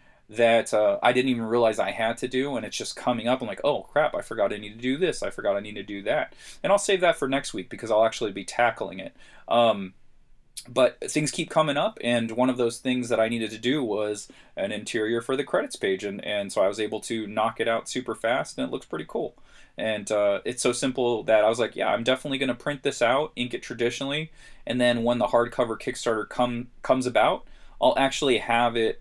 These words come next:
for, uh, a reward tier." You know, it's just like, "Okay, well, I need higher, I need a higher total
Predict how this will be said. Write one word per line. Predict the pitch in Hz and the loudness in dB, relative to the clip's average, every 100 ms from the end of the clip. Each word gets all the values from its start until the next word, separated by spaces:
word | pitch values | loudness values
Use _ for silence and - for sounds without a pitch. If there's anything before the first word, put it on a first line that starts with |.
| - - | -12 -16
for, | - 113 110 107 - - 110 | 0 4 4 2 -2 -4 2
uh, | 113 107 | 4 4
a | 120 | 2
reward | 143 190 277 - | 2 2 0 -2
tier." | 95 87 - | -4 -6 -8
You | 123 | -2
know, | 117 151 | 2 2
it's | |
just | - - | 0 0
like, | 147 | 2
"Okay, | 175 165 131 | 2 2 0
well, | 139 127 139 - - _ _ | 4 2 2 -10 -20 _ _
I | 113 127 | 2 2
need | 135 | 0
higher, | 127 117 117 117 120 117 - - | 0 2 2 2 0 -2 -4 -2
I | 127 | 0
need | 139 | 2
a | 120 | 4
higher | - 127 113 - | 4 4 2 -4
total | - - 123 87 | -8 -4 -2 -4